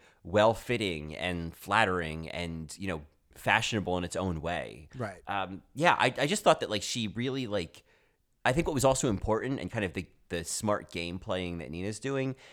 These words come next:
Speaker 1: is she fully took all of the notes they gave her and applied them. And I
Speaker 2: Ugh.
Speaker 1: think they love seeing that, you know?
Speaker 2: Yeah, and yet she still doesn't win. Like, it, it's obvious, you know, there's this producer edit storyline thing going on, which,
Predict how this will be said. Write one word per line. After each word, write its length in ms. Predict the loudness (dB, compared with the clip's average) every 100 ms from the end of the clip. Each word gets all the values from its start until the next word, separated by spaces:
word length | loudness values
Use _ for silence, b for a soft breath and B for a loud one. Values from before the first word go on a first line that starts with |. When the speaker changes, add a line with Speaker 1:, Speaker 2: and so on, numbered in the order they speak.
| B
Speaker 1:
is 160 | -2 -2
she 280 | -2 -4 -6
fully 520 | -10 -2 0 0 -4
took 360 | 0 0 0 -2
all 200 | 0 0
of 120 | 0
the 80 | -2
notes 340 | 0 0 -2 -4
they 140 | -6
gave 320 | -4 -4 -4
her 220 | -4 -4
and 140 | -4 -4
applied 500 | -4 -2 -2 -4 -8
them. 160 | -12 -2
And 140 | 2
I 140 | 4 4
Speaker 2:
Ugh. 60 |
Speaker 1:
think 200 | 0 -4
they 120 | -4 -4
love 340 | 0 0 0
seeing 380 | -4 -4 -6 -8
that, 220 | -8 -10
you 120 | -6 -4
know? 280 | -2 -2 -6
Speaker 2:
Yeah, 60 | -6
and 180 | -8 -4
yet 200 | -4 -2
she 160 | 0 -2
still 320 | 0 2 2
doesn't 280 | 0 -2 -6
win. 420 | -6 -2 -2 0
Like, 160 | -2 -2
it, 240 | -4 -4 -2
it's 200 | -2 0
obvious, 760 | 4 4 2 2 4 2 -2 -6
you 140 | -2 0
know, 320 | 2 0 0
there's 260 | 0 0 0
this 160 | -6
producer 460 | -2 0 0 0 -2
edit 300 | 0 -2 -2
storyline 640 | -2 0 4 4 2 0 -2
thing 160 | -4
going 280 | -2 -2 0
on, 200 | 0 4
which, 240 | 4 2